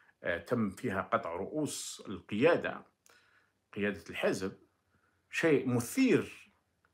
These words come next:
للاستغراب وللغضب في نفس الوقت. كيف أنكم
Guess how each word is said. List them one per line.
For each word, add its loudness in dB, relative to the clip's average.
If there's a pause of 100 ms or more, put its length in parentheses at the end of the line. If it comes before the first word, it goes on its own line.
(480)
للاستغراب 4 (480)
وللغضب 2
في -10
نفس -4
الوقت. -4
كيف -4
أنكم -2